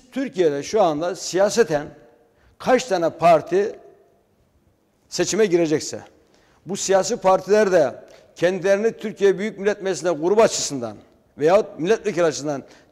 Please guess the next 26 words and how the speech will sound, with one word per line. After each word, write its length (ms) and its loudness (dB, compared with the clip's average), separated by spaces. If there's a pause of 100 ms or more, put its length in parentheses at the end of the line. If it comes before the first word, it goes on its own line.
(100)
temsil 380 -2
edecek 380 0
durumdaysa 640 2
biz 180 -10 (320)
her 240 0
partiyle, 680 -4 (160)
her 200 -4
partiyle, 440 -8 (500)
e, 540 -8 (260)
işbirliği 480 -8
içerisinde 540 -8
beraber 320 0
yürümeye, 540 -4 (1300)
e, 200 -8
varız. 460 0 (540)
O 80 0
zaman 180 -2
şöyle 280 4
diyorum, 380 0 (1040)
Adalet 360 0
Kalkınma 440 2
Partisi 500 0 (340)
bana 200 4
göre 180 6
çok 260 0
tehlikeli. 440 -6